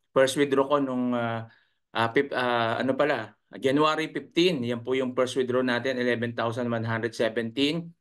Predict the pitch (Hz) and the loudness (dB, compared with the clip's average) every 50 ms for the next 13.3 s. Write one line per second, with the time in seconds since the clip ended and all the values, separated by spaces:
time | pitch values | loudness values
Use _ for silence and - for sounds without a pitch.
0 | _ _ _ _ _ _ - 120 127 123 120 117 151 143 143 139 143 139 - 151 | _ _ _ _ _ _ -4 -2 -2 -2 -2 0 2 2 4 4 4 2 2 0
1 | 139 135 127 127 139 135 - 123 123 120 123 131 - - _ _ _ _ _ - | 0 2 4 4 4 4 4 2 4 4 2 2 -2 -8 _ _ _ _ _ 0
2 | 131 123 117 120 127 123 120 120 113 110 113 131 139 139 127 110 98 98 95 110 | 0 0 2 2 2 2 2 0 -2 -4 2 2 4 4 4 0 -2 -8 -10 -6
3 | 110 120 123 123 139 143 143 147 147 147 147 147 147 143 139 139 135 135 - 143 | -2 -2 0 2 2 2 2 2 0 0 0 0 0 0 2 0 0 0 -2 -2
4 | 135 135 135 135 131 127 123 113 110 135 127 117 120 117 147 139 131 - 147 127 | -2 0 0 0 -2 0 -2 -2 0 0 -2 -2 -2 0 0 0 0 2 0 -2
5 | 120 - - 131 127 123 120 120 123 123 120 - 135 117 120 113 117 120 117 117 | -2 -2 -2 -2 0 0 2 2 0 0 -2 -8 -2 -2 -2 0 0 2 2 2
6 | 117 110 104 107 104 107 113 107 - - 110 107 110 - - _ - - - - | 2 2 0 -2 -6 -8 -10 -8 -2 0 0 0 -2 -4 -18 _ -20 -18 -6 -2
7 | - 123 - - - 156 156 151 151 147 143 151 131 131 131 127 139 131 127 127 | 0 2 2 2 2 4 2 2 2 2 2 2 2 2 0 0 -2 -2 -2 -2
8 | 127 123 120 - _ _ _ _ _ _ - - 113 117 - 131 123 123 127 120 | -4 -6 -10 -14 _ _ _ _ _ _ -4 0 0 0 2 2 2 2 2 2
9 | 127 127 120 - 127 113 110 117 113 110 120 120 123 127 135 127 127 123 123 127 | 2 0 2 4 4 4 6 4 4 4 4 4 4 6 6 6 4 2 2 2
10 | 123 117 117 - 127 123 113 120 - - 123 131 135 131 - 110 110 113 120 117 | 2 2 2 0 -2 0 -2 0 0 0 2 2 2 2 2 0 0 0 -2 -6
11 | - _ _ _ _ _ _ - - 143 143 170 160 165 165 165 160 160 160 156 | -12 _ _ _ _ _ _ -4 -2 0 2 4 4 4 4 4 2 0 -2 -2
12 | 147 143 143 143 160 156 156 160 151 151 147 143 147 147 147 135 127 120 120 123 | -2 -2 0 0 0 0 2 2 0 0 0 0 2 0 2 2 2 0 0 -2
13 | 123 123 127 127 123 | -2 -2 -2 -4 -4